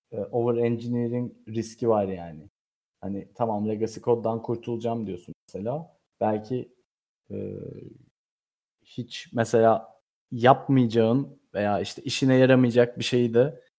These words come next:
gidip refactor etmek isteyebilirsin mesela over engineering kafasına girersen yani. Orada öyle bir risk de var. Onları,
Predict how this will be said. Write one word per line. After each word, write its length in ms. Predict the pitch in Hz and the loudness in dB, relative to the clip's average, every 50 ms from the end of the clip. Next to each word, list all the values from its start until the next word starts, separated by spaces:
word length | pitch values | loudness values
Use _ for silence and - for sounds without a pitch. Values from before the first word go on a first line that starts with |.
| _ _ _ _ _ - | _ _ _ _ _ -8
gidip 320 | 117 120 113 127 123 - | -6 -2 -2 -2 -2 -2
refactor 440 | 123 123 - - 127 123 - - 127 | -4 -2 2 2 2 2 2 0 2
etmek 300 | 127 127 127 - 131 120 | 2 2 2 0 -2 -2
isteyebilirsin 680 | 123 - - - - 120 117 120 120 117 113 - - 104 | -2 -4 -4 0 0 0 0 2 -2 -2 -2 -2 -4 -4
mesela 420 | 101 92 - - 95 92 92 92 73 | -4 -2 -2 -2 0 0 0 0 2
over 200 | 110 110 110 107 | 4 4 6 6
engineering 1400 | 104 104 104 101 107 101 98 98 98 95 - - _ _ _ _ _ _ _ _ _ _ - 113 117 113 110 113 | 6 4 4 2 0 0 -2 -2 -2 -4 -6 -8 _ _ _ _ _ _ _ _ _ _ -2 0 0 0 0 0
kafasına 480 | - 120 113 - 113 - - 107 104 | -2 -2 2 4 4 4 4 2 2
girersen 540 | 104 107 110 104 101 101 98 - - 87 82 | 2 2 4 4 4 2 2 -2 -4 -8 -8
yani. 260 | 80 78 67 60 - - - | -8 -10 -12 -12 -14 -12 -4
Orada 380 | 117 113 110 107 113 123 123 | 0 0 2 4 6 8 8
öyle 220 | 120 120 120 120 120 | 8 8 6 4 4
bir 120 | 127 120 | 4 2
risk 260 | 123 123 - - - | 4 2 0 -2 -2
de 60 | - | -4
var. 140 | 90 90 90 | -4 -4 -4
Onları, 460 | 95 104 101 104 104 104 104 110 117 | -4 -2 -2 0 0 0 0 0 -2